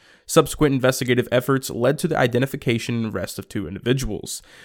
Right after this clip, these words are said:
Shannon Elizabeth Delimba, forty of no fixed address, and Jamaze Javon Wood, twenty-five of no fixed address, were taken into custody and transported to the Saint Mary's County Detention and Rehabilitation Center and charged with robbery, assault first degree,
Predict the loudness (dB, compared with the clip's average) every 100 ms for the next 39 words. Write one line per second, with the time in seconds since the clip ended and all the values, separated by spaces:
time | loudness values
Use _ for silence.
0 | -8 4 8 8 6 6 4 4 0 0
1 | 0 2 4 4 2 0 0 2 2 0
2 | -4 -4 -8 -6 0 0 2 0 0 -2
3 | 0 2 4 2 0 -2 0 0 0 2
4 | 4 2 -4 -4 0 2 2 2 -2 -8
5 | -8 -10 -4 -4 2 2 0 -6 -18 -16
6 | 2 4 8 6 6 2 4 4 4 2
7 | 0 0 -2 0 0 0 0 -6 -4 -2
8 | 0 0 0 0 -2 -2 -2 0 -4 -6
9 | -6 -8 -8 -8 2 4 4 0 2 4
10 | 4 2 -4 0 2 2 -4 -6 -2 2
11 | 2 0 -2 -4 -6 -2 0 0 -2 -4
12 | -4 -2 4 4 2